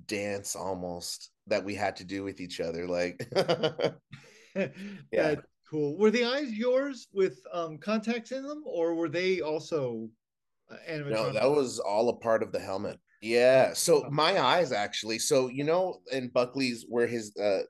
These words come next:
Speaker 1: the, the he-, piece on his head goes like this?
Speaker 2: Yeah.
Speaker 1: There's actually, like, little, uh, a little nets there, and that's where I'm looking through.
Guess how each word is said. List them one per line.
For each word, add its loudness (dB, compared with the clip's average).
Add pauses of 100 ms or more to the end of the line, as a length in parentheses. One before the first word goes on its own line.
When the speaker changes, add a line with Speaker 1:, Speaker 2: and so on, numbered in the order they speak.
(120)
Speaker 1:
the, -2 (100)
the 2
he-, -6 (160)
piece -4
on -2
his -4
head 0
goes 2
like 0
this? 2 (120)
Speaker 2:
Yeah. 4 (240)
Speaker 1:
There's -2
actually, 2
like, 0
little, -2 (160)
uh, 0
a 2
little 2
nets -2
there, -2 (140)
and -4
that's 0
where 4
I'm 0
looking -4
through. -6